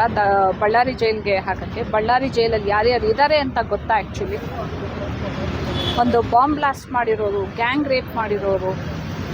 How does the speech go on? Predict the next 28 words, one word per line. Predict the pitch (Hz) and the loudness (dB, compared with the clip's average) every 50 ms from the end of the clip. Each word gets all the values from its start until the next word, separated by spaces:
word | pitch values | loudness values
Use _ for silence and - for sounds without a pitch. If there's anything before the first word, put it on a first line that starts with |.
| - - - - | -6 -4 0 4
ಆದ | 233 254 285 339 - 349 285 - | 4 6 6 4 4 2 0 0
ಪೆಟ್ರೋಲ್ | - 254 - - 359 392 381 | -2 -4 0 2 4 4 4
ಬಂಕ್ | - 330 311 302 - | 4 2 0 0 0
ಸುಟ್ಟಿರೋರು. | - 285 269 - 262 233 226 220 202 208 208 | -2 -2 -2 0 0 2 2 2 2 2 0
Even | - 262 285 339 349 294 | 0 2 2 2 2 2
ಎಸ್, | 226 240 285 320 302 - - - - - - - | 2 2 2 2 2 -2 -6 -12 -12 -12 -10 -4
ನಾನು | 240 247 262 285 320 | 0 0 2 4 4
ಹೋಗಿದ್ದೀನಿ, | 339 277 285 320 349 349 359 285 269 220 202 - - - - - - - - | 4 6 4 4 4 2 0 -4 -4 -8 -10 -12 -14 -16 -16 -14 -14 -14 -4
ನಾನು | 240 240 247 262 294 330 | 0 2 4 4 4 4
ಅಲ್ಲಿ | 320 311 311 | 2 2 2
ಹೋಗಿ | 294 302 285 294 285 311 339 320 | 2 2 2 2 2 0 -4 -2
ನಾನು | 302 277 233 226 | 0 0 0 2
ನೋಡ್ಕೊಂಡು | 226 233 269 302 - 320 294 277 | 2 2 2 2 2 2 2 4
ಬಂದಿದ್ದೀನಿ. | 247 233 240 254 233 233 220 214 | 2 2 2 2 2 2 2 2
ಆದರೆ | 226 247 294 311 | 2 4 4 4
ಅವ್ರನ್ನೆಲ್ಲ | 254 233 262 320 370 370 339 302 240 214 220 - 392 - - - - - - - - - - - | 6 6 6 6 4 4 2 0 2 2 0 0 0 -2 -8 -14 -14 -14 -14 -14 -14 -12 -4 -2
very | 240 262 311 359 | 0 2 2 2
long | 349 339 285 277 277 | 4 4 4 4 2
back. | 262 240 214 208 202 - - - - - - - - - - - 240 | 2 0 -2 -2 -2 -4 -10 -14 -14 -14 -14 -14 -14 -12 -10 -2 2
Yes, | 277 311 285 | 2 2 2
I | - - 262 262 262 254 | 2 0 0 0 0 -2
had | 247 - | -4 -4
been | 262 302 359 359 330 | -2 -2 -2 0 2
to | 320 285 247 | 2 2 2
a | |
ಬಳ್ಳಾರಿ | - 220 220 220 226 226 226 240 226 214 214 208 208 196 | 0 -2 0 2 2 2 2 0 -2 -2 -4 -4 -4 -2
jail. | - 226 220 196 190 - - - - - - - - - - - - - - - - 254 | 2 2 4 4 2 0 -4 -8 -10 -8 -8 -8 -8 -8 -8 -8 -8 -8 -6 -4 0 4
But | 320 311 285 | 4 4 2